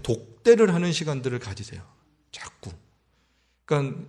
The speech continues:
이야기하는 거, "하나님, 내가 이런 고민이 있습니다. 이런 마음이 있습니다. 이런 안타까움이 있습니다. 이런 생각이 있습니다."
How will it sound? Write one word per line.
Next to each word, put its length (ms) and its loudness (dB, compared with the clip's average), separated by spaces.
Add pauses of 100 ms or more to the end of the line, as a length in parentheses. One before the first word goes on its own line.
이야기하는 480 4
거, 80 -2
"하나님, 200 -2
내가 120 0
이런 400 -2
고민이 440 0
있습니다. 340 -10
이런 420 -6
마음이 380 -6
있습니다. 440 -12
이런 240 -12
안타까움이 640 -8
있습니다. 320 -12
이런 240 -8
생각이 400 -6
있습니다." 500 -14